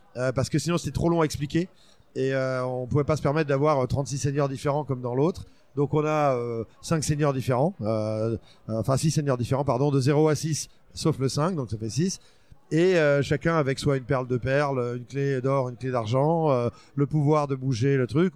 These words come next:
ou, euh, le non-pouvoir, enfin celui de, vu que c'est, euh, le six, euh, on doit offrir aux autres une nouvelle carte dans les, dans la, au pile au conseil.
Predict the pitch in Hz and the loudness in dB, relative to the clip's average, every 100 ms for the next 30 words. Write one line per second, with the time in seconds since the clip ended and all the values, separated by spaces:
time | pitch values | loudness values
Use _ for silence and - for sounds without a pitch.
0 | - 185 196 160 139 127 - _ 123 135 | 0 2 4 4 4 0 -6 _ -8 -4
1 | 156 165 151 131 147 156 - 131 131 147 | -2 0 0 2 2 0 0 -2 0 0
2 | 135 135 127 135 139 110 127 117 120 - | 0 -2 -2 -4 -4 -2 -2 -2 -2 -4
3 | 156 - 120 107 - - - 123 143 139 | -4 -4 -6 -6 -10 -18 -6 0 2 2
4 | 147 135 131 143 123 127 123 113 135 127 | 0 0 0 -2 -2 -4 -4 -2 -2 -2
5 | 120 113 110 110 113 117 113 123 139 113 | -4 -4 -4 -6 -6 -6 -6 -2 -2 -2
6 | 117 131 165 | -4 -2 -2